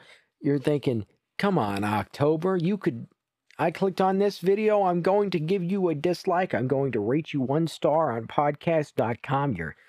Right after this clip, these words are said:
you're making me angry." And sir, <laughs> I'm sorry. <laughs> Oh, shit, you know what it is. <laughs> <laughs> I'm swearing a lot in this one. I'm sorry.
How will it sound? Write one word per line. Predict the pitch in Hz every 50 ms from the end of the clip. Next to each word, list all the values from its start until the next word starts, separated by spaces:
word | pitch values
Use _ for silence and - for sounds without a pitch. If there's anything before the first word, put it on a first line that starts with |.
| - - _
you're | - 95
making | 92 110 139 135 - 131 120
me | 120 120 113
angry." | 110 110 113 95 87 76 - - - _ _ _ _ _ _ _ _ _ _ _ _ _
And | - 90 95 104 107
sir, | - - 156 151 147 123 117 107 - - - _ _ _ _ _ _ _ _ _ _ _ _ _ _ _ _ _ _ _ _ _ _ _ _ _ -
<laughs> | - - - - - _ _ _ -
I'm | - 101 101
sorry. | 92 - 107 87 82 87 90 90 - - -
<laughs> | 120 110 _ _ _ _ _ _ _ _ _ _ _ _ _ _ _ _ _ _ _ _ _ _ _ _ _ _ _ _ _ _ _ _ _ _ _ _ _ _ _ _ _ _ _ _ _ - 120
Oh, | 107 95
shit, | 92 - - 104 85 58 -
you | 107 110
know | 113 104
what | 101 92
it | 90 90
is. | 90 87 92 92 - - - - - - - 156 - - 143 - -
<laughs> | 156 160 - _ _ _ _ _ _ _ _ -
<laughs> | - _ - - - - - 147 - -
I'm | 151 156
swearing | - - 139 123 117 110 107 110
a | 104
lot | 95 90 85
in | 80 82
this | 87 90 -
one. | 95 92
I'm | 95 107 113
sorry. | - - 98 92 92 87 82 -